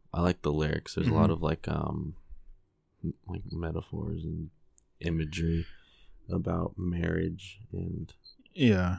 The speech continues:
Speaker 1: you know, that
Speaker 2: Was he
Speaker 1: stuff.
Speaker 2: married to his wife?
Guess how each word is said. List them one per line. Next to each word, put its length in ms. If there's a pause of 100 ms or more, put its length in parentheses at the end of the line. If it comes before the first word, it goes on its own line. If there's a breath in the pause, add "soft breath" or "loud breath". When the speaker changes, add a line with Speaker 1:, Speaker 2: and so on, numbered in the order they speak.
(160)
Speaker 1:
you 140
know, 180 (520)
that 100
Speaker 2:
Was 160
he 80
Speaker 1:
stuff. 100
Speaker 2:
married 380
to 240 (320)
his 260
wife? 380